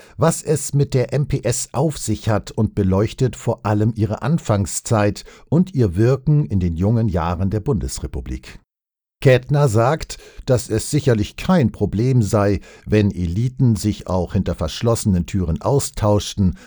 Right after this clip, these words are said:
aber problematisch werde dieser Austausch dann, wenn die Auffassung vertreten werde, man sei alleine im Besitz der Wahrheit.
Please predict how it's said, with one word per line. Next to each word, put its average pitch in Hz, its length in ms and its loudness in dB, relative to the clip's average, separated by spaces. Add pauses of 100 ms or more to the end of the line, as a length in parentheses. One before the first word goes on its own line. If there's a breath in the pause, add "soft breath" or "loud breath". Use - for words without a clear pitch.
(120)
aber 156 380 4
problematisch 135 1040 0
werde 113 280 0
dieser 160 400 0
Austausch 107 600 -2
dann, 123 320 2 (300 loud breath)
wenn 110 120 2
die 90 200 -4
Auffassung 113 560 0
vertreten 113 560 0
werde, 104 380 2 (320 loud breath)
man 104 220 2
sei 101 300 2
alleine 120 520 4
im 92 120 -2
Besitz 90 480 -4
der 123 180 0
Wahrheit. 80 600 -4